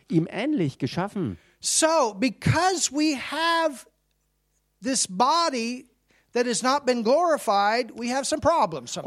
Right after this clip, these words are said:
Speaker 2: sometimes.
Speaker 1: weil wir nun mal noch diesen Körper haben, der noch nicht verherrlicht ist,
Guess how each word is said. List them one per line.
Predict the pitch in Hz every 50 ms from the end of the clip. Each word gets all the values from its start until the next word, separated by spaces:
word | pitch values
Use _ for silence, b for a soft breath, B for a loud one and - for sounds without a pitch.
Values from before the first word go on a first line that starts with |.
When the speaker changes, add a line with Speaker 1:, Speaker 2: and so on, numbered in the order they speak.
| 143 147
Speaker 2:
sometimes. | 151 120 127
Speaker 1:
weil | 160 185 214 277 302 311 285 214 175
wir | 165 165 156 160 156 156 151
nun | 160 165 170 170
mal | 170 170 160 160 151
noch | 151 151 160 156 156 -
diesen | - - 160 147 135 151 139
Körper | - 156 156 147 147 151 131 123
haben, | 131 131 131 135 135 139
der | 127 127 120
noch | 120 117 104 - 127
nicht | 156 196 240 285 269 - - - - - b b b b
verherrlicht | b - 175 147 123 127 131 131 139 143 143 - 165
ist, | 180 196 233 - - -